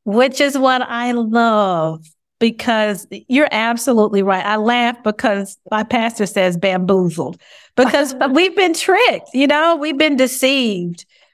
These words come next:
Speaker 1: We've been deceived. And so anyone that is helping pull back the curtain and show us what the real wizard is behind the curtain, I'm a fan of,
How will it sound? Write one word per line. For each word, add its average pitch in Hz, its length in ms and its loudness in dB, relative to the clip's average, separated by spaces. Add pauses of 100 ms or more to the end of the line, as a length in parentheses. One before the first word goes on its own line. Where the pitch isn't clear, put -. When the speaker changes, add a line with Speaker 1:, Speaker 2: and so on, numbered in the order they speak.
(100)
Speaker 1:
We've 247 240 2
been 233 200 4
deceived. 202 600 -2
And 220 200 4
so 208 600 0 (180)
anyone 285 920 2 (460)
that 214 600 -2 (200)
is 208 240 -2
helping 233 800 -2 (480)
pull 247 800 4 (260)
back 214 280 -2
the 214 100 0
curtain 233 580 -4 (380)
and 214 180 -2
show 247 320 2
us 233 160 0
what 233 200 0
the 214 100 0
real 226 260 4
wizard 233 420 4
is 247 260 2
behind 247 460 0
the 262 60 -6
curtain, 311 460 -4 (960)
I'm 247 220 0
a 240 60 0
fan 202 360 -4
of, 143 360 -4